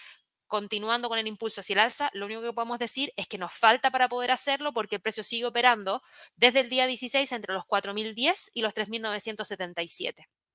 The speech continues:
Ahora, para Estados Unidos hay harta información, porque tuvimos la temporada de resultados que se pone en marcha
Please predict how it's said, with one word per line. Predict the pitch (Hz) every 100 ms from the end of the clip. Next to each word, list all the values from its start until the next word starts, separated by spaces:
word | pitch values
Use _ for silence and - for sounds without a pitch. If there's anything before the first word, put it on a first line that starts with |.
| _ _ _ _
Ahora, | - 214 202 - - - - -
para | 208 202
Estados | - 269 302 277
Unidos | 285 330 415 - - _ _ _ _ _
hay | 254 247
harta | 294 320
información, | 320 330 302 320 - 135 165 _ _ -
porque | 214 - 220 202 202 196 190 185 180 - _ _
tuvimos | 240 247 254 254
la | 220
temporada | 226 214 233 247 254
de | 247
resultados | 226 226 208 247 254 262 -
que | - 208 -
se | - - 202
pone | 233
en | 247
marcha | 233 254 262 - 254